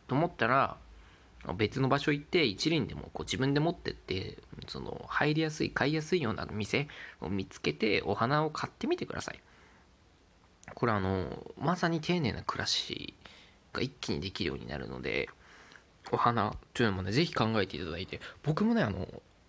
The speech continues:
店舗型の花、特に今はね、こういうご時世で花の売り上げも低下してるみたいなので、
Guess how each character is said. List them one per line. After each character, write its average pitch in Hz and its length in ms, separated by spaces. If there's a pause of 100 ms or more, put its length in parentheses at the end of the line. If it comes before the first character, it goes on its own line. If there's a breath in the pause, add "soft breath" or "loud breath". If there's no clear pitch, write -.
(140)
店 202 180
舗 202 160
型 185 240
の 180 80
花、 175 260 (1300)
特 160 180
に 127 60
今 131 180
は 95 60
ね、 117 160
こ - 160
う 101 60
い 98 40
う 104 160
ご 104 140
時 117 100
世 104 180
で 98 120
花 123 260
の 135 100
売 139 60
り 143 80
上 139 120
げ 143 60
も 147 120
低 123 180
下 131 100
し - 120
て 131 80
る 123 60
み 135 100
た - 120
い 92 60
な 90 100
の 95 120
で、 87 160